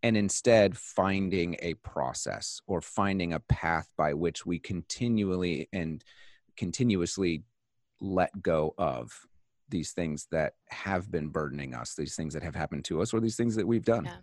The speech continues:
Speaker 2: Sure, and that connects to an article that you were just telling me about that you read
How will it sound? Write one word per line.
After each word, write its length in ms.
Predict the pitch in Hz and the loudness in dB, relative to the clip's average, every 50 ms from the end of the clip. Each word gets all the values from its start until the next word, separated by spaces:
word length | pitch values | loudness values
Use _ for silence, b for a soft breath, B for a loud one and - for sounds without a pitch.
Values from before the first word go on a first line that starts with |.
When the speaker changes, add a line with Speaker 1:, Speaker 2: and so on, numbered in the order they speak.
| - _ _ _ _ _ - B B B B B | -20 _ _ _ _ _ -12 B B B B B
Speaker 2:
Sure, 200 | - - 269 247 | 0 2 4 6
and 120 | 147 196 226 | 6 6 4
that 120 | 233 214 | 2 0
connects 440 | - - 240 233 220 - - - - - | 0 2 2 2 2 2 0 0 0 0
to 420 | - - 254 247 240 240 233 226 - | -2 -2 -2 -4 -4 -4 -4 -2 0
an 80 | 196 190 | 2 4
article 340 | 185 180 190 - - 202 175 | 4 2 2 0 -2 -2 -2
that 140 | 175 - | -2 -2
you 80 | - 175 | -4 -4
were 100 | 175 175 | -4 -4
just 180 | - 170 - - | -4 -4 -4 -2
telling 260 | - 156 160 170 170 | 0 -2 -2 -2 -2
me 100 | 160 160 | -4 -2
about 300 | 165 170 160 160 165 - _ _ _ _ _ - | 0 2 2 2 2 -2 _ _ _ _ _ 0
that 220 | 180 165 - - | 0 0 2 0
you 140 | 180 180 165 | -2 0 4
read 220 | 165 156 156 151 | 4 4 4 4